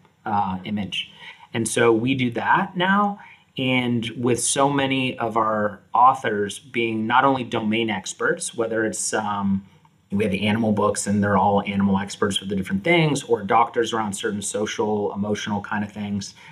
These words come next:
Um, we also have a slide that reminds them of their credentials, right? So this person is the director of child psychology at, is a professor. This person has sold a million copies of this book, and, like,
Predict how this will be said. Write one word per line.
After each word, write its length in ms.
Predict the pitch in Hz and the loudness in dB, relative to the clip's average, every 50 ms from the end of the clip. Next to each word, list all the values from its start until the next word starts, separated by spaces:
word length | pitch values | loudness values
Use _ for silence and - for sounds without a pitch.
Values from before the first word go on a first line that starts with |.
| - - _ - | -20 -12 _ -2
Um, 300 | 113 110 107 104 104 104 | 2 4 4 4 4 4
we 160 | 123 123 120 | 4 4 4
also 180 | 123 120 - 131 | 4 4 2 2
have 80 | 120 | 2
a 60 | 120 117 | 2 0
slide 440 | - - 110 101 104 110 110 107 - _ _ - | 0 2 2 2 2 2 0 -4 -10 _ _ -2
that 100 | 117 113 | -2 0
reminds 340 | 117 113 107 101 104 98 - | 0 0 -2 -2 -2 -2 -4
them 80 | 117 | -2
of 80 | 113 110 | -2 0
their 80 | 120 113 | 0 0
credentials, 680 | - 131 127 151 170 185 185 - 127 - - - - - _ _ _ _ _ _ | 0 0 2 2 2 0 -2 -4 -8 -10 -12 -12 -14 -18 _ _ _ _ _ _
right? 320 | - 110 107 107 117 113 - | -2 0 2 2 2 0 2
So 160 | - 123 117 | 2 2 4
this 200 | 110 113 117 117 | 4 4 2 2
person 480 | - - 123 117 113 - 127 123 120 113 | 2 2 2 2 2 0 -2 -2 -2 -2
is 320 | 104 110 110 107 104 - | 0 0 0 0 -2 -4
the 80 | - 110 | -6 -2
director 420 | 98 117 117 113 - - 120 117 | 2 2 2 2 2 2 2 2
of 100 | 113 98 | 2 2
child 300 | - 127 113 113 113 - | 0 0 0 0 0 -2
psychology 680 | - 110 110 - - 110 110 113 107 107 110 104 98 - | -4 -6 -2 0 2 2 2 2 -2 -4 -6 -8 -8 -2
at, 460 | - 123 120 113 113 110 110 - - - | 2 4 6 6 6 4 4 0 -4 -8
is 160 | - 104 104 | -8 -6 -6
a 60 | 104 | -6
professor. 760 | 98 113 107 - - 123 120 113 - - 120 117 113 113 113 101 | -6 -6 -4 0 0 0 0 0 0 2 4 4 4 2 0 -4
This 140 | 113 110 | -6 -6
person 320 | - - 120 113 - 117 107 | -2 0 0 0 0 -2 -4
has 160 | 107 104 - | -4 -4 0
sold 240 | - 123 113 113 120 | 2 2 2 2 0
a 20 | |
million 320 | 113 110 113 113 110 107 104 | -2 0 0 0 0 0 0
copies 360 | - - - 120 110 101 98 | 0 0 0 0 0 -2 -2
of 60 | 98 | -2
this 140 | 104 95 - | -4 -6 -4
book, 440 | - - 131 131 123 120 117 - - | -2 2 4 4 4 4 2 0 -4
and, 240 | 104 101 95 98 | -4 -4 -4 -4
like, 200 | 120 113 104 101 | -4 -6 -8 -8